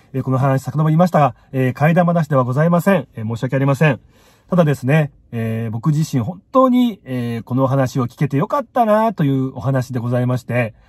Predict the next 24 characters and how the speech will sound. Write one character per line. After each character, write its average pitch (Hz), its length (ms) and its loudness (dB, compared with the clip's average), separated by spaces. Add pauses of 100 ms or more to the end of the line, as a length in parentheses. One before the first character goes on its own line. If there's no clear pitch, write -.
(380)
え 101 420 -10
ー、 - 20 -4
も 190 100 2
し 214 100 -2
で 196 80 4
す 151 120 -4
ね、 160 220 4
今、 175 280 2 (520)
子 - 160 -4
育 233 220 2
て 190 80 -2
に 147 100 0
悩 170 260 4
ん 247 80 0
で 202 80 0
い 151 40 0
ら 143 100 2
っ - 20 2
し - 100 -6
ゃ 151 40 0
る 139 80 0
方 117 200 -6
と 95 100 -10
か、 87 200 -12